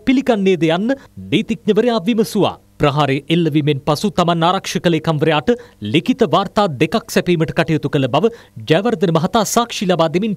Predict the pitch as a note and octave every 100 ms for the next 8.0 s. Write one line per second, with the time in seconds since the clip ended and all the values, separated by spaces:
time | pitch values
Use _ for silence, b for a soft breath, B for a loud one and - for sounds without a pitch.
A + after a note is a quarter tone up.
0 | - G#3 F3 - - C3+ F2 _ b _
1 | G#3+ - D#4 A#3 A#3+ - G3 G3+ A#3+ A3
2 | E3+ - F3 B3 B B F#2 A#2 C3+ G3
3 | G#3 G3 F#3+ G3+ G3 D#3 F#3 G#3+ G3 B3
4 | B B F3+ - C#4 C4 D#3 G3 - G3+
5 | D#3+ F3 B B B2 F#3+ A#3+ - F3 D3
6 | F#3+ - G#3 G#3 G3 G3 - G#3+ F#3 F3
7 | F3+ D#3+ F#3+ G3+ G#3+ C3 G3 B3 G#3+ F#3+